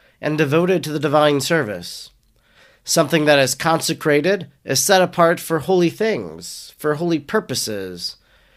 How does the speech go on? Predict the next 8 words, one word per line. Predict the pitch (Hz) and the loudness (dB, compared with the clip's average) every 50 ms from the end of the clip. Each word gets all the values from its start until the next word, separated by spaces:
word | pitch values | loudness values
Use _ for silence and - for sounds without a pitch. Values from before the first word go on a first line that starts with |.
| _ _ - | _ _ -4
An | 151 147 147 | -2 -2 -2
altar | - - 139 147 170 175 175 - 147 139 156 170 - | 0 0 2 2 2 0 0 0 0 2 0 0 0
actually | - 127 131 135 - - 135 139 135 127 | 0 0 0 0 -2 -4 -2 0 0 0
is | 120 117 110 | 0 -2 -4
consecrated | - - - 143 131 123 123 120 - - 120 - - 127 117 113 123 139 131 | -4 -6 -4 -2 -2 -2 -2 -2 -4 -6 -6 -4 -2 -2 -2 -2 -2 -2 -2
with | 123 123 120 - - - | -4 -4 -6 -8 -8 -4
oil | 123 123 131 131 127 127 135 151 | -2 0 2 2 2 0 -2 -2
being | 135 131 135 127 123 120 120 | -2 -2 -2 0 0 -2 -4